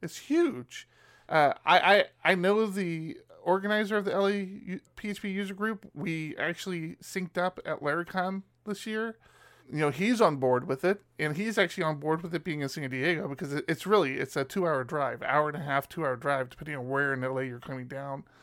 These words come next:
down from. So he's like, "Yeah, you know, having it in, in San Diego makes a lot of sense. You know, let's, let's do it." And so, I don't know, maybe, maybe one day. It, it's, there's so many local user group,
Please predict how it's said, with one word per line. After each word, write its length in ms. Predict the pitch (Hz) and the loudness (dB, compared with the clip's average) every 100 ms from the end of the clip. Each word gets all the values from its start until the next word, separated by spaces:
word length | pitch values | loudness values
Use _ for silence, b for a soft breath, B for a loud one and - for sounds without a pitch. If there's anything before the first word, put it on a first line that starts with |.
| b b b | b b b
down 240 | - 160 151 | 2 4 2
from. 380 | - 117 117 - b | 0 0 0 -6 b
So 240 | - 156 135 | 4 6 6
he's 240 | 185 214 | 4 2
like, 200 | 147 135 | 0 0
"Yeah, 160 | 170 143 | 0 2
you 120 | 135 | 0
know, 120 | 131 | 0
having 260 | 143 156 156 | 2 2 0
it 60 | |
in, 180 | 143 135 - | -4 -6 -8
in 260 | - 147 143 | -6 -4 -4
San 180 | 170 143 | -4 0
Diego 480 | 139 170 165 151 165 - | 2 4 4 0 -6 -8
makes 200 | 156 151 | -8 -4
a 40 | |
lot 220 | 139 135 147 | 4 4 4
of 60 | |
sense. 460 | - 220 185 - - | 2 0 0 -6 -8
You 60 | |
know, 100 | 131 131 | -2 0
let's, 280 | - - - - | -2 -6 -14 -8
let's 160 | 139 - | -6 4
do 180 | 190 | 6
it." 180 | 165 131 - b b b b b b b - | 6 2 -8 b b b b b b b 0
And 320 | 185 185 180 | 2 4 2
so, 160 | - 214 | 4 6
I 100 | 220 | 6
don't 120 | 160 | 4
know, 120 | 131 | 0
maybe, 440 | 147 208 226 196 196 B B B B B | 2 0 0 -2 -6 B B B B B
maybe 200 | 196 190 | -2 0
one 180 | 151 123 | 2 2
day. 160 | 127 127 | 4 2
It, 220 | 139 180 - | 2 0 2
it's, 380 | 190 - - - - | 0 -2 -10 -6 -2
there's 160 | 165 | 2
so 100 | 240 | 4
many 180 | 220 190 | 4 4
local 480 | 123 131 143 - 156 | 4 8 8 6 2
user 320 | 156 151 160 | 4 2 2
group, 320 | 156 151 151 | 0 0 0